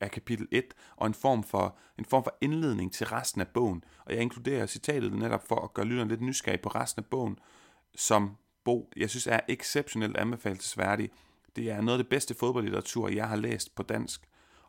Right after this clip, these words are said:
Og så prøv lige at forklare os, Bo, til sidst, fordi, øh, jeg synes, at vi en breaker ind, og så snakker vi lidt om Real Madrid generelt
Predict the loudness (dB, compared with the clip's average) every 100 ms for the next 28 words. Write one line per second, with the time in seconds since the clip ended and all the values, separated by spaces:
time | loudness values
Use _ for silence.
0 | _ -2 -2 -8 _ -4 -2 -2 0 2
1 | 2 0 -4 -2 -2 -2 -2 -2 -4 -4
2 | -4 -4 -8 -8 -4 0 0 -2 -12 -20
3 | -18 -2 0 2 0 2 0 2 0 -2
4 | -6 -6 -4 -2 -2 0 0 -2 -4 -2
5 | -2 0 -2 0 0